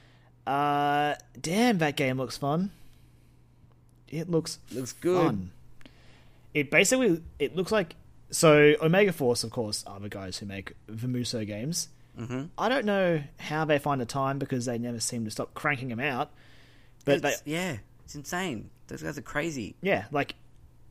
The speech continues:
Speaker 1: not so much for them this year. Like, this year, they, the localized version of Attack on Titan came out, which they also
Speaker 2: Right.
Speaker 1: made. And this game looks like it's going back to the more traditional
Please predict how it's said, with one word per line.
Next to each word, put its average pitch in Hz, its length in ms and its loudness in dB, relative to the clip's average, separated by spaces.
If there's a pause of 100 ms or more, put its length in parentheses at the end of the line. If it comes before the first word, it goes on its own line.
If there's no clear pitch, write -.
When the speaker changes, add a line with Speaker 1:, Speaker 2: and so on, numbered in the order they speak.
(260)
Speaker 1:
not 165 300 0
so 160 140 0
much 143 200 -2
for 135 120 -4
them 120 240 -2
this 123 220 -4
year. 123 100 -4
Like, 113 160 -6
this 165 340 -2
year, 131 160 4
they, 113 480 -2
the 117 120 -4
localized 123 540 0
version 110 360 -4
of 90 80 -14
Attack 117 260 -8
on 101 100 -8
Titan 135 360 -2
came 107 180 -8
out, 107 300 -8
which 107 180 -8
they 110 160 -4
also 101 260 -4
Speaker 2:
Right. 117 200 2
Speaker 1:
made. 156 200 -4 (960)
And 156 460 0 (480)
this 156 340 -2
game 175 420 -2
looks 160 240 -2
like 156 160 0
it's 147 120 -2
going 147 260 0
back 131 180 -2
to - 100 -10
the 120 80 -4
more 117 160 -2
traditional 117 640 -4